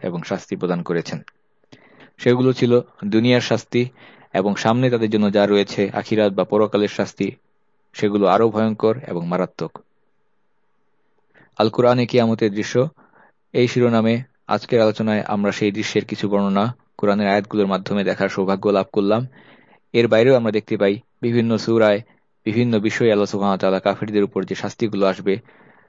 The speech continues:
কাফের সর্দারদের উপর যে শাস্তিগুলো আসবে, সেগুলোর বর্ণনাও আমাদের সামনে পেশ করেছেন। যেমন কিছু কিছু সূরাতে আল্লাহ সুবহানাহু ওয়া তাআলা সেই বিতর্কগুলোকে তুলে ধরেছেন, যখন কিনা জাহান্নামী ব্যক্তিরা কাফের সর্দারদের সঙ্গে, আল মালা তাদের সঙ্গে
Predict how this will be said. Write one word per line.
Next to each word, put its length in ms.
কাফের 280
সর্দারদের 500
উপর 180
যে 120
শাস্তিগুলো 500
আসবে, 340
সেগুলোর 380
বর্ণনাও 340
আমাদের 240
সামনে 260
পেশ 200
করেছেন। 400
যেমন 260
কিছু 240
কিছু 180
সূরাতে 380
আল্লাহ 140
সুবহানাহু 200
ওয়া 60
তাআলা 320
সেই 180
বিতর্কগুলোকে 840
তুলে 220
ধরেছেন, 440
যখন 240
কিনা 200
জাহান্নামী 420
ব্যক্তিরা 480
কাফের 280
সর্দারদের 480
সঙ্গে, 420
আল 160
মালা 420
তাদের 200
সঙ্গে 380